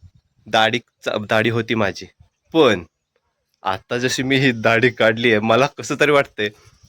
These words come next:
कारण की आपण दरवेळेस दाढीतच असायचो आणि सगळे आपल्याला दाढीमध्ये बघायचे. पण आता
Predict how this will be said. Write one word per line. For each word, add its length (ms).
कारण 320
की 160
आपण 300
दरवेळेस 560
दाढीतच 420
असायचो 500
आणि 160
सगळे 260
आपल्याला 460
दाढीमध्ये 480
बघायचे. 460
पण 140
आता 280